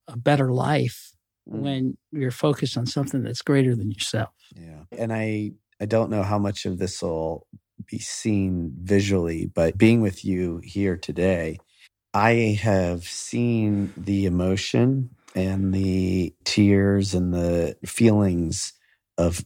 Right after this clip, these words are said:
Speaker 2: of the pain. And I've also seen you smile when you talk about what you just said. And so it's, it's a full life,
Speaker 1: Yeah.
Speaker 2: but, you know, that pain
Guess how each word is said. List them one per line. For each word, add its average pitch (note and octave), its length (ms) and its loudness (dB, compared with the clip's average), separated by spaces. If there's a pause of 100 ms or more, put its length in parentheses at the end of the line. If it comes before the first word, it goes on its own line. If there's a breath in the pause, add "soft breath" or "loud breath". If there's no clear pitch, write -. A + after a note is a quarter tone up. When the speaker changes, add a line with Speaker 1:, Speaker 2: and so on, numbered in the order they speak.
Speaker 2:
of F2+ 120 0
the F#2 100 4
pain. B2 640 4
And G#2 260 2
I've A2+ 160 0
also D3+ 260 2
seen A#2 300 -2
you A2 60 -4
smile G#2 760 -2
when G2+ 260 0
you G2+ 120 4
talk G#2 360 -2
about F#2 380 0
what F#2 160 -6
you G2+ 100 -6
just F#2 440 -6
said. G2+ 420 -2 (460 soft breath)
And G#2 180 4
so G2+ 600 0 (460 soft breath)
it's, - 560 -4
it's A#2+ 200 -4
a A2+ 40 0
full A2 720 -4 (180)
life, G2+ 600 -6
Speaker 1:
Yeah. C#3 220 -2
Speaker 2:
but, G#2 320 -8
you G#2+ 120 -6
know, G2 360 -6 (360 loud breath)
that G2+ 520 -4
pain A2+ 680 0